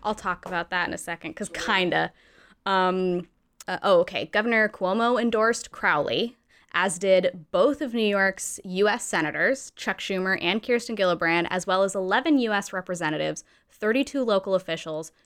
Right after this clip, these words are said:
twenty-seven trade unions, and progressive groups.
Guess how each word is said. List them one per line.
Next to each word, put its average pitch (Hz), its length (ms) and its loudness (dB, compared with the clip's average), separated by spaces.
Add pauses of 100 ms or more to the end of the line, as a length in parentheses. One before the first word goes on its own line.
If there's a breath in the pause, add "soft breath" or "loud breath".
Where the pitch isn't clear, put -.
twenty-seven 233 600 -2
trade 185 300 0
unions, 160 480 0
and 165 140 -6
progressive - 500 -10
groups. - 400 -12